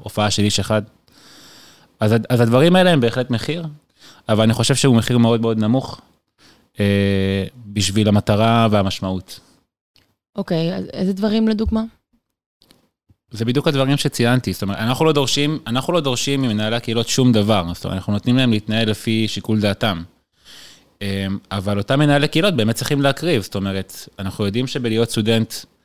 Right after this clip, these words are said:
Speaker 1: או איש סגל, יש, יש לך עבודה, יש לך את מרכז החיים שלך, אה,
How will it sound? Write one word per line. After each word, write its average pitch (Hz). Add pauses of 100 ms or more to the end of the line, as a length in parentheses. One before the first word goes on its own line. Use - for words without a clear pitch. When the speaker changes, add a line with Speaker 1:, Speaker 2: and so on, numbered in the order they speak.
(500)
Speaker 1:
או 120
איש 120
סגל, 117
יש, 113
יש 104
לך 127
עבודה, 101 (140)
יש 104
לך 113
את 120
מרכז 117
החיים 110
שלך, 95 (840)
אה, 101